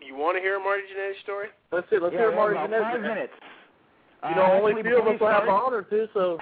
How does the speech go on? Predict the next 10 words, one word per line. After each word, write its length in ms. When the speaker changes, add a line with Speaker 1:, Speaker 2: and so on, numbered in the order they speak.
Speaker 3:
Alex, 440
relax, 480
brother. 240
Calm 260
down. 300
Germs, 360
you're 120
on 180
the 60
line. 440